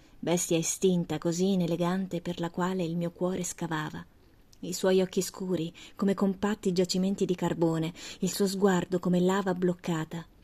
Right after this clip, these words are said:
Lui era un uomo bloccato. Rimestava tra gli avanzi, deambulava sulla struttura ossea da gigante. Non poteva trovare la sua nicchia e annusava i pozzi di pece come suo padre in bagno tutto il giorno.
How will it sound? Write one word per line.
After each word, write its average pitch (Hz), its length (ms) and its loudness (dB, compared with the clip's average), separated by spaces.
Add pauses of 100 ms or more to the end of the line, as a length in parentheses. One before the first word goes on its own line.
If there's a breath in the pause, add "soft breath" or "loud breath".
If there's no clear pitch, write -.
(460)
Lui 185 380 4
era 160 160 0
un 165 120 0
uomo 165 240 0
bloccato. 165 800 -4 (420 loud breath)
Rimestava 208 680 4
tra 202 140 0
gli 190 100 2
avanzi, 170 520 0
deambulava 180 640 4
sulla 185 200 -4
struttura 185 600 -2
ossea 190 320 0
da 170 160 0
gigante. 175 640 0 (440 loud breath)
Non 185 220 -4
poteva 202 320 2
trovare 190 400 0
la 180 80 0
sua 175 160 -4
nicchia 175 400 -2
e 170 40 -4
annusava 185 360 -2
i 175 180 -2
pozzi 208 380 -6
di 180 140 -2
pece 170 380 -4
come 185 200 -6
suo 185 160 -6
padre 185 360 -6
in 170 140 -4
bagno 185 360 -6
tutto 185 240 -8
il 185 160 -6
giorno. 175 500 -4